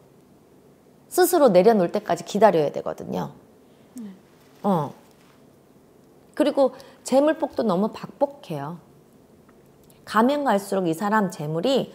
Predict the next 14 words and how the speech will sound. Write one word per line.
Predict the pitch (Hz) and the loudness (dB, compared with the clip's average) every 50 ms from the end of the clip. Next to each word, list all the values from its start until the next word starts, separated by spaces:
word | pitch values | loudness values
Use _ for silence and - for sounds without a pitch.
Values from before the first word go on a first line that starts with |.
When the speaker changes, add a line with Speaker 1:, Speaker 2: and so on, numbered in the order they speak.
| - - | -18 -12
Speaker 1:
확 | - - 339 - - | -12 -12 -12 -10 -6
들어왔다 | - 294 277 233 - - - 180 | -4 -2 0 -2 -2 -4 -8 -10
확 | - - 269 - | -8 -10 -12 -12
새요. | - - - 226 175 143 147 156 156 156 - - - _ _ _ _ _ _ _ - _ _ _ _ _ _ - - - - _ _ _ _ - - _ _ _ _ _ _ - | -12 -6 -4 -2 -2 -2 -4 -8 -10 -14 -20 -20 -20 _ _ _ _ _ _ _ -20 _ _ _ _ _ _ -20 -20 -20 -20 _ _ _ _ -20 -20 _ _ _ _ _ _ -4
음. | 202 214 190 156 - - - _ _ _ _ - - - - - _ _ _ _ _ _ _ - _ _ _ _ - - _ _ - - - _ | -2 -2 -2 -2 -4 -8 -16 _ _ _ _ -20 -20 -20 -20 -20 _ _ _ _ _ _ _ -20 _ _ _ _ -20 -20 _ _ -20 -20 -20 _
그리고 | - 277 285 269 269 | -2 -2 0 2 2
이 | 240 185 185 | 2 2 0
사람은 | 185 233 220 208 196 196 226 262 254 175 - - - - - - - - - _ _ - - | 0 0 0 2 2 2 2 2 2 0 -2 -8 -14 -20 -20 -20 -20 -20 -20 _ _ -20 -14
부모님 | - - 240 254 277 311 339 359 359 349 339 339 349 349 339 339 330 330 330 311 | 0 4 4 6 6 6 4 4 4 2 2 2 2 2 2 2 0 0 2 2
영향을 | 233 170 175 196 220 220 220 214 214 214 214 214 226 233 226 | 4 2 4 2 2 2 2 2 2 2 2 0 0 -2 -2
그대로 | - - 185 185 190 226 226 220 240 233 | -2 -2 -2 0 2 2 4 4 4 2
받을 | 233 - 160 156 175 175 | 2 -2 -4 -4 -2 -2
수 | 175 - - - | -4 -4 -8 -12
있어요. | - - - - - - | -12 -12 -12 -12 -12 -12